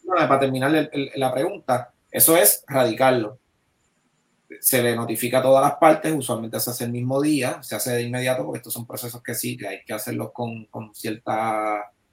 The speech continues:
eh, eh, rapidez. Y el tribunal entonces, eh, notifica para una vista, eh, argumentativa, donde entonces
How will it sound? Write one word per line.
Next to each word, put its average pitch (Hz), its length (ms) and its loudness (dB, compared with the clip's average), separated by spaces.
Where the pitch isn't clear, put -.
eh, 101 1300 -8
eh, - 440 -16
rapidez. 117 460 0
Y 120 600 0
el 113 160 0
tribunal 120 540 0
entonces, 143 760 0
eh, 113 240 -6
notifica 113 460 -2
para 123 160 2
una 131 160 0
vista, - 480 -6
eh, 95 300 -6
argumentativa, 131 1000 -2
donde 101 280 -10
entonces 101 500 -6